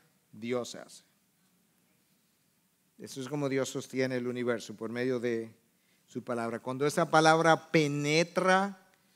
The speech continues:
el interior de la mente y hace el trabajo para el cual ella fue enviada,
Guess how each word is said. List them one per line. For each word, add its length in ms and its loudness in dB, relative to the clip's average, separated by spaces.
el 140 -4
interior 720 4
de 320 4
la 160 4
mente 540 -2
y 120 0
hace 320 0
el 100 -2
trabajo 500 2
para 160 2
el 120 -2
cual 260 0
ella 220 0
fue 300 -4
enviada, 760 2